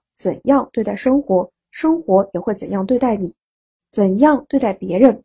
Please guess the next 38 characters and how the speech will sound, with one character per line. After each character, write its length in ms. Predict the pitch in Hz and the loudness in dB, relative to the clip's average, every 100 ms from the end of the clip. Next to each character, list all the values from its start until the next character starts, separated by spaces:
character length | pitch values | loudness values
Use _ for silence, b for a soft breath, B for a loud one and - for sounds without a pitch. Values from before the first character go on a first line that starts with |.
| _ | _
别 120 | - 180 | -2 0
人 120 | 208 | 0
也 100 | 190 | -4
会 220 | - 196 | -6 -8
怎 180 | - 185 | -8 -8
样 140 | 185 | -4
对 120 | 202 | 0
待 180 | 240 214 | 0 0
你。 140 | 185 - _ _ _ - | -4 -8 _ _ _ -12
所 220 | - 202 | -4 -2
以 180 | 180 - _ | -2 -6 _
不 200 | - 190 | -10 0
要 180 | 254 214 | 2 2
消 220 | - 233 | -2 -2
极 160 | 233 190 | -4 -6
抱 240 | 226 196 | -4 -2
怨， 200 | 196 - _ _ _ _ - | -2 -2 _ _ _ _ -6
要 120 | 190 | -6
积 260 | 190 247 277 | -2 0 0
极， 260 | 185 170 175 _ _ - | 0 -8 -8 _ _ -6
永 200 | 170 240 | -2 2
远 180 | 247 196 | 0 -2
积 180 | 190 185 | -8 -8
极。 260 | - 170 _ _ _ _ _ _ _ _ _ _ - | -6 -10 _ _ _ _ _ _ _ _ _ _ -10
成 300 | 240 226 269 | -2 0 2
功 200 | 302 302 | 2 2
者 240 | 196 - _ | 0 -2 _
永 160 | - 170 | -6 -6
不 100 | 190 | -4
抱 260 | 190 220 202 | 0 0 2
怨， 220 | 202 - _ _ _ | 0 -2 _ _ _
抱 180 | 220 190 | -2 0
怨 180 | 190 180 | 0 -2
者 220 | 180 - _ _ | -4 -6 _ _
永 140 | 170 - | -8 -4
不 120 | 202 | -6
成 240 | 208 180 | -4 -4
功。 240 | 214 226 | -4 -4